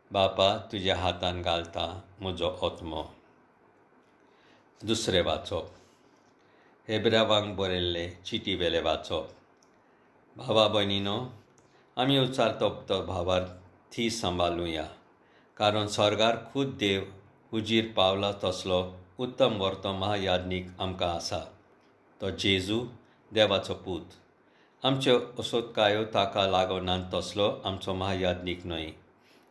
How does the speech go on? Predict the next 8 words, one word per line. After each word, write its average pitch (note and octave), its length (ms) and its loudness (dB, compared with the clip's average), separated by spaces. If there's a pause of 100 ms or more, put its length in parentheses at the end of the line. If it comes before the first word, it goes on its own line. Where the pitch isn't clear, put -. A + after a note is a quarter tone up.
ताणें A#2+ 260 4
पातो G#2 300 2
करूंक A2 460 -4
ना G2+ 100 -2 (120)
खरें, D#2+ 280 -2 (720)
तरी C3 320 2
आमचेच A2 440 0
भाशेन F2+ 440 0